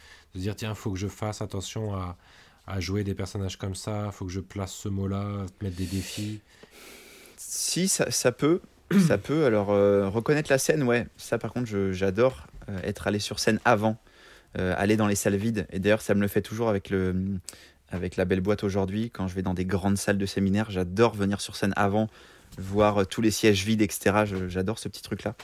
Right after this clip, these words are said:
Speaker 2: Donc ça, j'ai besoin de faire ça. Euh, et, euh, et après, euh, non, c'est tout. Euh,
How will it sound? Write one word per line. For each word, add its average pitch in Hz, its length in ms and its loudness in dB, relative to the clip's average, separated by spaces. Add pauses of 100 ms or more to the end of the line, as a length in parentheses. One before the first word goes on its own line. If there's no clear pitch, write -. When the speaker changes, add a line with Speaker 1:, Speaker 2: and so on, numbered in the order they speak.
(580)
Speaker 2:
Donc 101 120 -4
ça, 120 140 6
j'ai 117 120 2
besoin 113 240 2
de 120 60 0
faire 113 180 -6
ça. 139 220 -2 (540)
Euh, 101 920 4 (220)
et, 117 240 6
euh, 101 340 6
et 98 120 4
après, 117 320 4
euh, 98 480 4
non, 107 320 0
c'est 113 160 -6
tout. 135 300 -4
Euh, 107 100 2